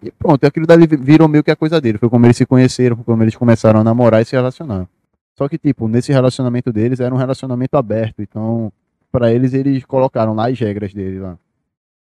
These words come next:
Você pode ficar com outras pessoas, desde que você fique com a outra pessoa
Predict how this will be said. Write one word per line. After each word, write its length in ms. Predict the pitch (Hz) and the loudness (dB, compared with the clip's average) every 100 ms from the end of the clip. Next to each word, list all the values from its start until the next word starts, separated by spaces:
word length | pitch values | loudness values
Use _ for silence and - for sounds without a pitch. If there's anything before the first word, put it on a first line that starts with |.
| _ _ _ - | _ _ _ -4
Você 640 | 110 - 120 123 131 127 - | -4 -2 0 2 2 0 -2
pode 220 | 113 113 | -4 -4
ficar 300 | 135 113 107 | -10 -8 -10
com 60 | |
outras 200 | 113 113 | -10 -14
pessoas, 540 | - 127 - 120 135 - _ _ _ _ _ - | -10 -10 -4 -2 -2 -6 _ _ _ _ _ 2
desde 260 | 113 120 | 6 6
que 120 | 120 107 | 4 4
você 240 | 107 120 | 6 4
fique 320 | 110 131 135 | 4 2 2
com 100 | 117 | 4
a 120 | 107 98 | 4 4
outra 180 | 101 | 4
pessoa 640 | 104 107 - 101 95 90 | 4 2 2 4 4 4